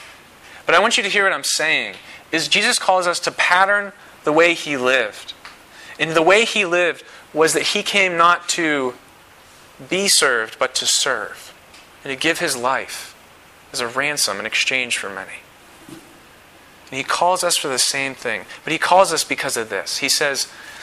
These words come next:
"I died for you, therefore you die for others." Your motivation to serve is born out of a love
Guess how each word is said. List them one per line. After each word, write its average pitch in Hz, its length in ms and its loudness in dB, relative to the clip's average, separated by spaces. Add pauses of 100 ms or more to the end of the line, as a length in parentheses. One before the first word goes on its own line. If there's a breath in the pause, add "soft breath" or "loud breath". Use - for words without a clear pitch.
(1600 loud breath)
"I 160 200 2
died 135 360 -2
for 113 260 -4
you, 123 460 -4 (200)
therefore 127 300 -2
you 123 280 -2
die 104 420 -2 (800)
for - 240 -4
others." - 480 -8 (960 loud breath)
Your 170 140 2
motivation 180 920 0 (560)
to 131 100 -4
serve 131 460 2
is 120 160 -6
born 139 320 0
out 135 200 0
of 117 160 -4
a 117 60 0
love 127 720 0